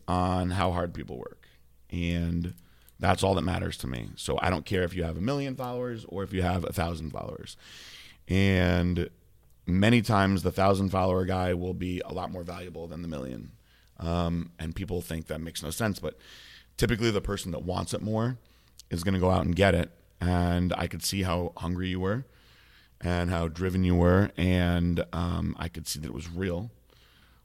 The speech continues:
which is, I think, just a tremendous quality that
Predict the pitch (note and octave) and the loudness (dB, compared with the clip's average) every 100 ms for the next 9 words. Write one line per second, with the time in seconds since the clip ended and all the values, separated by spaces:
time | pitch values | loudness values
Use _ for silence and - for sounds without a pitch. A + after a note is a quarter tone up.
0 | - F2 F2 F#2 F2 F2 E2 D#2+ - _ | -2 0 0 2 2 2 0 -6 -12 _
1 | _ _ _ _ _ _ _ _ _ F#2+ | _ _ _ _ _ _ _ _ _ 0
2 | G2 F#2 E2+ E2+ - _ _ _ _ _ | 0 0 -2 -4 -10 _ _ _ _ _
3 | _ - F#2+ - _ _ _ - - _ | _ -4 -4 -4 _ _ _ -20 -20 _
4 | _ _ _ _ _ _ _ _ G2 - | _ _ _ _ _ _ _ _ -2 0
5 | G#2 G2+ A2 A2+ A2 - G2 G#2 G#2+ F#2 | 0 4 4 2 0 2 4 6 6 4
6 | E2+ | 2